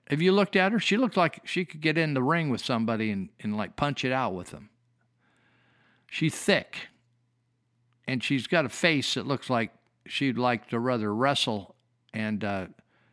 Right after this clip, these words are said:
trade punches than, uh, be dainty. So I don't know who ma-, married that woman. I'd like, I'm gonna see if I can figure out who married that woman, see what he looks like.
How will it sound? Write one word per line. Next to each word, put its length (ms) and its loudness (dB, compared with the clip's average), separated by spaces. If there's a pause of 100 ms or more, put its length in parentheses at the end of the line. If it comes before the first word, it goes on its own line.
(160)
trade 320 0
punches 560 -4 (520)
than, 360 0
uh, 240 0 (320)
be 120 2
dainty. 640 -2 (840)
So 120 -8
I 120 2
don't 140 4
know 160 8
who 180 8
ma-, 320 4
married 340 4
that 200 2
woman. 280 2
I'd 140 2
like, 240 2
I'm 160 2
gonna 200 2
see 160 -2
if 120 -2
I 100 2
can 100 -4
figure 240 -2
out 140 0
who 120 2
married 380 2
that 180 -2
woman, 260 -2
see 220 -2
what 160 -6
he 120 0
looks 300 -6
like. 220 -12